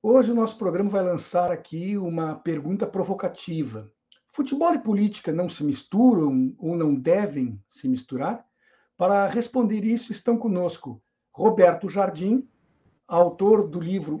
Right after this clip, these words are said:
Um Outro Futebol, Pequenas Histórias da Bola, e Luiz Augusto Fischer, professor de literatura brasileira na Universidade Federal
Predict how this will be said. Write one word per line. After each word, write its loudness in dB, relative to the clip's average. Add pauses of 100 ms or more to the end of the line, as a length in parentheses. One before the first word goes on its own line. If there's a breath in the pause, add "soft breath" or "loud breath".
Um 6
Outro 2
Futebol, 2
Pequenas -6
Histórias -2
da -2
Bola, -2 (540 soft breath)
e 0
Luiz 4
Augusto -2
Fischer, 0
professor -4
de -6
literatura -4
brasileira -4
na -6
Universidade -2
Federal 2